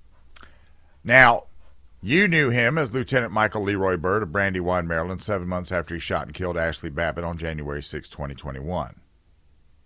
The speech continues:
The Babbitt family attorney, Terry Roberts, said if Byrd were white instead of black, he would have been identified immediately. He said race was clearly a factor in hiding Byrd's identity.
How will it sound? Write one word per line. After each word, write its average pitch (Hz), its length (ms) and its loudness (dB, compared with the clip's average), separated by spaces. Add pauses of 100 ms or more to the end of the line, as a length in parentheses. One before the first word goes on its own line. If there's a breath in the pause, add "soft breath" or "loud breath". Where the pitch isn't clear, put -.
(2000)
The 85 160 -14
Babbitt 101 380 0
family 101 300 0
attorney, 117 340 -2
Terry 107 240 0
Roberts, 104 400 0
said 107 160 -2
if 90 80 -6
Byrd 98 300 0
were 87 80 -4
white 101 340 2
instead 90 260 -4
of 80 120 -8
black, 98 340 2
he 101 100 -6
would 90 140 -2
have 85 60 -6
been 85 160 -4
identified 82 500 -2
immediately. 80 560 -6
He 85 80 -6
said 80 260 -4
race 85 300 -4
was 69 100 -12
clearly 87 360 -2
a 71 40 -8
factor 87 440 -6
in 76 80 -6
hiding 82 460 -4
Byrd's 82 340 -6
identity. 73 800 -8